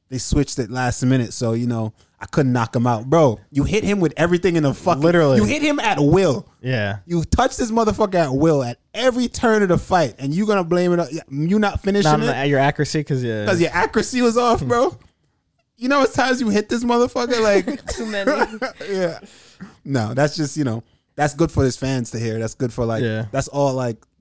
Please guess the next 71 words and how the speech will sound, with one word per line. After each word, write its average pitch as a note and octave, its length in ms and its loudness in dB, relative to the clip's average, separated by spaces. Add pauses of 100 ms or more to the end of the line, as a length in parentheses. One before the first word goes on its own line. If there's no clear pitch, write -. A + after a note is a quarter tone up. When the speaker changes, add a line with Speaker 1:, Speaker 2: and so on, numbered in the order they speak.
(240)
Speaker 1:
for - 80 -4
the F#3+ 80 -2
business, F#3+ 420 0
for - 80 -8
the - 40 2
Speaker 2:
Exactly, G3+ 260 2
of - 20 0
Speaker 1:
brand. C#4 100 2
That's A3+ 120 2
Speaker 2:
course. G#3+ 120 0
Speaker 1:
good G#3 100 -6
for G3 40 0
the F3+ 80 -4
Speaker 2:
Yeah. G3+ 100 2
Speaker 1:
brand. A#2+ 160 0 (440)
That's D3 140 -6
good E3 200 0
talk F3 200 0
for D3+ 100 -6
the C#3 60 -2
Speaker 3:
So A3 60 -4
it's G#3+ 100 2
a A3+ 40 0
Speaker 1:
brand. G#3 140 -2
Speaker 3:
better G3+ 200 -2
look F#3+ 200 -10
for F3+ 180 -12
him. E3 340 -14
It's E3 120 -10
Speaker 1:
Yeah. D3 80 4
Speaker 3:
like A2 120 2
an G#2+ 80 -4
excuse. - 800 -12
Speaker 1:
<clears throat> - 100 -20
Not E3+ 220 -2
an A3 40 -4
excuse. - 520 -2 (200)
It's C3+ 120 -2
just C#3+ 200 -4
like, E3 180 2
Speaker 3:
I A#3 40 -2
Speaker 1:
you - 60 0
know, C3+ 140 0
Speaker 3:
mean G#2+ 40 -10 (260)
Speaker 1:
for, F3+ 180 2
for F3 120 0
some, F#3 340 -2
his F3+ 200 -4
fans F3+ 240 0
are D3 40 -4
gonna D3 140 0
eat C3 140 -4
that G#2 140 -12
up. F#2+ 120 -14 (340)
Speaker 3:
That's F3+ 220 -14
what F3+ 80 -12
I E3+ 80 -12
mean. E3+ 180 -16 (460)
Speaker 1:
Fighters F#3 320 2
Speaker 3:
Um, F3 60 2
Speaker 1:
who E3 60 2
know E3+ 200 4
not C3+ 220 0
are B2 200 -2
like, A#2 200 -4
"All C3+ 100 2
right, A#2 220 -2
man. A#2 300 -6 (240)
Good D3 120 2
shit, E3 260 -2
though." B2 220 0